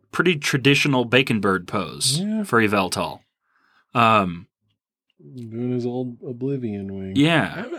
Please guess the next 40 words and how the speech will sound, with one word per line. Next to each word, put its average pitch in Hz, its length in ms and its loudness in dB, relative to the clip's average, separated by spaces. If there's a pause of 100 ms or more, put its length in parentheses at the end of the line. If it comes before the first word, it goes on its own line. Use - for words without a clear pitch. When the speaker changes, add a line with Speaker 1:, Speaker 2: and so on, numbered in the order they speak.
Speaker 2:
I'm 202 120 -2
gonna 311 100 -4
say 311 180 2
five 156 320 0
for 143 100 2
that 123 200 0
one. 107 280 -6
I 135 160 6
Speaker 1:
Okay. 139 100 4
Speaker 2:
love 156 340 6
a 214 100 4
Zer-, 196 340 6
uh, 143 220 8
Yveltal, 147 560 2 (460)
but 107 360 -4 (120)
I, 117 120 -12 (320)
eh. 175 340 -6
Speaker 1:
Again, 160 320 2
the, 127 140 4
the 135 180 2
box 143 320 2
art 156 160 4
is 131 240 2 (100)
underwhelming. 120 800 0
It's 120 160 2
a - 40 0
Speaker 2:
Yeah. 76 80 -6
Speaker 1:
bl-, 113 160 -8
it's 123 160 -2
a 123 40 -2
darker 131 380 4
box 107 460 2 (380)
with 113 220 -6
the 117 100 2
letter 117 300 4
Y, 110 560 2 (420)
and 117 160 -2
then 113 100 4
Yveltal 113 680 4
is 98 300 2